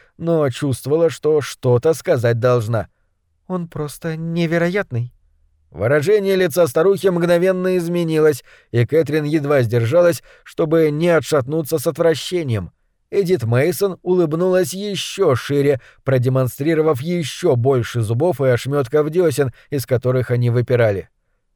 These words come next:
«Знали бы вы, до какой степени. Впрочем, может, и узнаете». Улыбка превратилась в хищный оскал. «Если мы решим нанять вашу фирму».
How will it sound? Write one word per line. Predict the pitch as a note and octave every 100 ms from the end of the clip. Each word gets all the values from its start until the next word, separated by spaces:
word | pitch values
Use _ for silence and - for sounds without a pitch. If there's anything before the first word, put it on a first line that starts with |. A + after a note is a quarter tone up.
| -
«Знали | G3+ G#3 A3+ A3+ G#3+ G#3 A3 A#3+ G#3+
бы | F#3 F#3+
вы, | D#3+ F3 E3
до | D#3+ F3
какой | D3 D#3+ C#3 D#3+ D3
степени. | - - F#3 B2+ - A2 G#2 G#2+ - _ - -
Впрочем, | - - F3+ F#3+ F#3 A3+ G3+ _ _ _
может, | - C#4+ C#4 A3+ -
и | G3
узнаете». | E3+ D#3 C3+ C#3+ C#3+ C#3+ D3 D3 D3 C3 - E3+ E3+ _ _ _ _
Улыбка | - G#2 D#3 D#3+ E3+ D#3
превратилась | C#3+ C#3+ C3+ B2 D#3+ D#3 C#3
в | -
хищный | D#3 C#3+ D3 D3
оскал. | C#3+ - B2 G#2 - _ _ _ _
«Если | D#4+ A3 - G#3
мы | G3+ G3+ G3+
решим | G3 - G#3 F#3+
нанять | G#3+ A#3+ A3 F3 C#3 B2+
вашу | E3+ D3+ C3 F#3 F3
фирму». | D3 E3+ C#3 B2 B2+ B2+